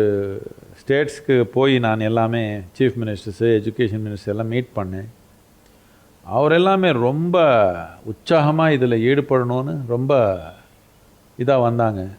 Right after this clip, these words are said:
இப்போ முப்பதாயிரம் ஸ்கூலுக்கு மேல அதிகமா போயிருக்குது, இன்னும் போயே இருக்குது. இது ஒரு நாற்பத்தஞ்சாயிரத்துக்கு மேல நாம் டீச்சர்ஸ் தயார் பண்ணி, அவரு இந்த ஸ்கூல்ல இருக்கிற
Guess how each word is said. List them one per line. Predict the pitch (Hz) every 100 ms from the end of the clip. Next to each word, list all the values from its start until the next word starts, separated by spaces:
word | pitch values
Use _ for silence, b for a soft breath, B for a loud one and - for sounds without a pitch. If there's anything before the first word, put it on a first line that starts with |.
| _ _ b b -
இப்போ | 135 160 180 143
முப்பதாயிரம் | 143 160 190 196 185 165 123
ஸ்கூலுக்கு | 170 175 165 143 131
மேல | 165 185 156
அதிகமா | 151 160 165 156
போயிருக்குது, | 156 151 143 131
இன்னும் | 139 160 139
போயே | 151 156
இருக்குது. | 131 139 117 - - - _ _ _ _ _ _ _ - _ _ _ _ _ _ _ _ _ _ _ _
இது | 147 165 170
ஒரு | 165 165 160 151 147 143 - 123
நாற்பத்தஞ்சாயிரத்துக்கு | 135 165 175 165 160 151 143 131 - 127 139
மேல | 165 165 147
நாம் | 131 127
டீச்சர்ஸ் | 131 151 117 - 117
தயார் | 127 127 117
பண்ணி, | 107 113 139 - 104 117
அவரு | 139 151 180 180 - _
இந்த | 131 127
ஸ்கூல்ல | - 170 190 208 202
இருக்கிற | 190 175